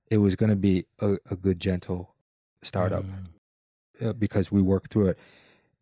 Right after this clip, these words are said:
Speaker 1: And it's wonderful if I can say, "Yeah, 'cause I know you have both of our best interest at hand. Like, tell me what you saw." Can I be open enough to, to be humble enough to know that I didn't do it a hundred percent right?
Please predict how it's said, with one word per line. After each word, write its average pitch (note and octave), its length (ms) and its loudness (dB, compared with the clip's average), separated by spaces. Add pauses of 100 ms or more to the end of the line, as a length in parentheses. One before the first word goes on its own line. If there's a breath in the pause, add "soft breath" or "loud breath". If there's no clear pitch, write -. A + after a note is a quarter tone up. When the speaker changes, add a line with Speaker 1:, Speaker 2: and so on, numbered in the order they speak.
Speaker 1:
And G#2+ 100 4
it's F#2 120 0
wonderful G2+ 560 0
if - 120 -6
I F#2+ 80 0
can F#2+ 120 -4
say, F#2 340 -6
"Yeah, F2 260 -2 (180)
'cause G#2 140 -4
I G2 80 2
know G2 160 2
you F#2+ 180 2
have F#2 160 0 (100)
both F#2 340 -2
of F#2+ 100 -2
our F2+ 100 0
best F2+ 340 -6
interest G2 360 -6
at - 80 -4
hand. G2 260 -6
Like, F#2+ 180 -8
tell G2+ 200 -2
me G2+ 120 0
what F#2 180 -2
you F#2+ 160 -2
saw." F#2 420 -4
Can G2 100 -8
I F#2 100 -2
be F#2 140 -2
open G2 300 -2
enough F#2+ 240 -2
to, F2+ 220 -2 (560 loud breath)
to G#2 100 -2
be G2 140 2
humble G#2 520 2
enough F2+ 600 0
to - 100 -6
know G2 300 2
that F2+ 340 -2
I - 100 -10
didn't F#2+ 220 0 (180)
do F#2+ 160 4
it F2 60 2
a E2+ 80 -2
hundred F#2+ 280 -4
percent G2 380 -10
right? F2+ 300 -8